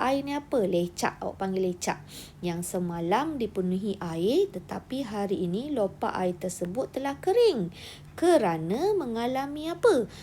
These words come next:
Air dalam lecak tu tadi, ah, lopak air tu mengalami proses apa? Proses penyeja-, proses penyejatan.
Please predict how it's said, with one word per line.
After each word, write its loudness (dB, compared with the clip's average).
Air 0
dalam -2
lecak -2
tu -4
tadi, 0
ah, -2
lopak -2
air -2
tu 2
mengalami 0
proses -2
apa? 4
Proses -4
penyeja-, 2
proses 0
penyejatan. -4